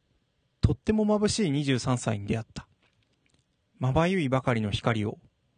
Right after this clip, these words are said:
まっすぐに放つ。こちらの姿勢が居直されるほどの光。彼女の眩しさを振り返っていると、ふと自分の二十三歳の頃を思い出した。かつて自分も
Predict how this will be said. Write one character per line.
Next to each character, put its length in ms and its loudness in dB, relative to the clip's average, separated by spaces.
ま 80 2
っ 60 2
す 180 0
ぐ 80 2
に 100 0
放 120 -6
つ。 280 -16
こ 140 -8
ち 140 0
ら 80 2
の 100 0
姿 360 0
勢 40 -2
が 280 0
居 120 -4
直 220 2
さ 160 0
れ 80 2
る 80 2
ほ 100 0
ど 100 0
の 60 -2
光。 340 -6
彼 200 0
女 120 2
の 80 0
眩 260 2
し 60 -2
さ 160 0
を 40 0
振 120 -2
り 60 -2
返 160 2
っ 20 -2
て 120 -6
い 60 0
る 80 -4
と、 220 -10
ふ 140 0
と 260 0
自 180 0
分 160 2
の 100 2
二 120 2
十 140 2
三 220 0
歳 160 2
の 100 -2
頃 220 2
を 40 2
思 160 -2
い 40 -2
出 100 -2
し 80 -4
た。 160 -16
か 120 2
つ 100 -10
て 80 4
自 160 2
分 240 0
も 220 0